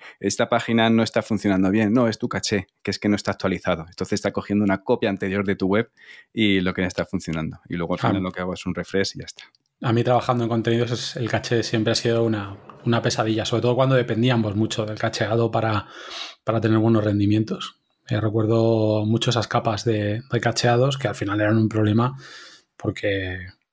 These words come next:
Speaker 1: pues eran un lío, porque al final el contenido no se actualizaba cuando tú querías, la gente no veía, no veía el contenido recién, recién subido, era siempre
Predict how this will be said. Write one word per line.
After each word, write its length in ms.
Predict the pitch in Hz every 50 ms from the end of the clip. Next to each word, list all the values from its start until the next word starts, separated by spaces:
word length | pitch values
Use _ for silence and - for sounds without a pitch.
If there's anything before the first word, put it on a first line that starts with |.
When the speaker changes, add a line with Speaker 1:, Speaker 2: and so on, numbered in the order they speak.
| _ _ _ _ _ _ _ _ _ _ _ - - - - - -
Speaker 1:
pues 140 | - - 110
eran 200 | 101 95 98 101
un 80 | 98
lío, 180 | 101 110 110 104
porque 160 | - - 107
al 40 | 101
final 140 | - 117 113
el 60 | 110
contenido 300 | 117 110 104 117 113 113
no 60 | 113
se 80 | 110 123
actualizaba 380 | - - 120 110 - 123 113
cuando 180 | 107 113 117 117
tú 100 | 107 113
querías, 520 | - 127 131 135 135 135 131 131 131 127
la 80 | 123 113
gente 260 | - 123 110 107 110
no 100 | 110 110
veía, 380 | 110 113 113 113 110 110 107 - - - - - - - - - _ _ _
no 160 | - 117 113 113
veía 300 | 113 117 117 113 110 113
el 120 | 110 104
contenido 580 | - 120 110 104 113 113 113 113 113 113 113 110
recién, 640 | 107 110 107 - - 120 113 113 110 110 107 110
recién 280 | - - - - 117 104
subido, 460 | - - 107 117 135 131 123 123 120
era 140 | 117 113 110
siempre 520 | - - 110 107 107 110 107 107 104 101